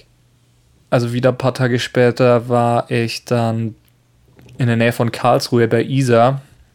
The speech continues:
Kennen wir auch beide, <laughs> auch von Eleanor.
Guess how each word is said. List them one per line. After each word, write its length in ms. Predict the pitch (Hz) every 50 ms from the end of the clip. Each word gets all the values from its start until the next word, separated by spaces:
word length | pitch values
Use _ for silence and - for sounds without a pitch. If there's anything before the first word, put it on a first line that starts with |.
| _ _ _ _ _ _ _
Kennen 180 | - 123 113
wir 100 | 113 113 123
auch 320 | 123 127 135 - - - - - - - - -
beide, 360 | - 123 131 135 139 151 131 - - 151 139 131 - - -
<laughs> 400 | - - - - - - - -
auch 300 | - - - - 170 -
von 420 | - - - 139 131 131 135 135 131
Eleanor. 520 | - 139 131 135 127 123 127 131 143 -